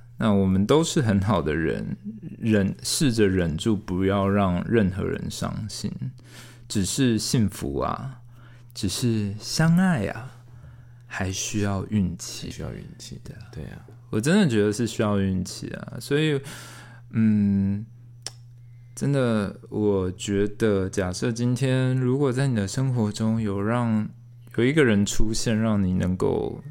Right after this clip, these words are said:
Speaker 1: 觉得，哦，好像心跳又
Speaker 2: 悸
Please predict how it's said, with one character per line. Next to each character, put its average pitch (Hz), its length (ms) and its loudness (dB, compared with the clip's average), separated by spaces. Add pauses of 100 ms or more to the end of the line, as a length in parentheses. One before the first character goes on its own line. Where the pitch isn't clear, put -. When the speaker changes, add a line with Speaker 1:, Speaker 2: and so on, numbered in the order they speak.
(140)
Speaker 1:
觉 95 160 -2
得， 71 440 -4
哦， 104 200 -2 (720)
好 - 180 -8
像 110 220 2
心 107 340 2
跳 104 380 0
又 101 420 2 (300)
Speaker 2:
悸 147 180 2